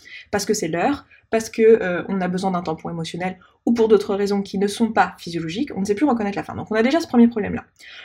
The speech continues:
Le deuxième problème qu'on a, c'est que l'alimentation qu'on mange est une alimentation qui cause... Euh, un problème d'addiction. On en a déjà parlé un peu plus tôt, c'est-à-dire que, en fait,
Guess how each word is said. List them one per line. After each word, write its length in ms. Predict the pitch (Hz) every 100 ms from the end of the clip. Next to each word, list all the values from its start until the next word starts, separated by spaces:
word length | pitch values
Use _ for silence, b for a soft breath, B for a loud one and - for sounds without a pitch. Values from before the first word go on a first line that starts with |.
| B
Le 40 |
deuxième 200 | 220 339
problème 280 | - 247 233
qu'on 120 | 220
a, 80 | 277
c'est 140 | 330
que 180 | 233 208 -
l'alimentation 680 | 220 254 254 247 226 -
qu'on 160 | 202 170
mange 320 | 175 302 262 - _ _ -
est 180 | 233 240
une 60 |
alimentation 640 | 240 240 240 233 233 311 403 _ _ _ _ _ -
qui 180 | - 240
cause... 300 | 240 330 349 - B B B B
Euh, 540 | 202 196 190 180 170 165 - _ _ _
un 160 | 214 220
problème 440 | - 254 262 311 - 202
d'addiction. 720 | 185 240 233 233 - 151 - _
On 160 | - 220
en 80 | 233
a 100 | 254
déjà 240 | 277 294
parlé 280 | 285 226 208
un 100 | 175
peu 120 | 185
plus 200 | 185 180
tôt, 180 | 220 285
c'est-à-dire 460 | 381 233 185 240 -
que, 180 | 185 -
en 120 | 185
fait, 340 | - 302 -